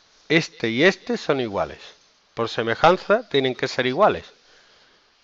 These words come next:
Porque esto lo has girado treinta, si pusiera esto en el plano y pues empezaras a girarlo,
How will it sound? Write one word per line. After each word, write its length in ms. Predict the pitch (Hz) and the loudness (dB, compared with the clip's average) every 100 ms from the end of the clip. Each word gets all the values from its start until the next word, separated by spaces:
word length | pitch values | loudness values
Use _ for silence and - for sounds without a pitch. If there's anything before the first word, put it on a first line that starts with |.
| _ | _
Porque 220 | - - | -14 -8
esto 360 | 98 - 127 - - _ | -8 -2 -2 -2 -12 _
lo 160 | 117 117 | 0 0
has 100 | - | 0
girado 540 | - 123 151 101 - _ | -2 4 4 2 -6 _
treinta, 560 | 131 160 175 - 233 - _ | 0 2 0 0 -2 -4 _
si 240 | - - 113 | -20 -12 -10
pusiera 440 | - 104 - 123 | -8 -6 -2 0
esto 180 | 135 147 | 0 0
en 60 | 139 | -2
el 100 | 127 | 0
plano 280 | 165 160 | 0 0
y 40 | 107 | 0
pues 280 | 110 107 - _ | -6 -12 -14 _
empezaras 580 | 113 104 104 113 117 135 | -12 -10 -4 -2 0 -2
a 60 | |
girarlo, 520 | 123 131 170 175 185 | 0 4 4 4 0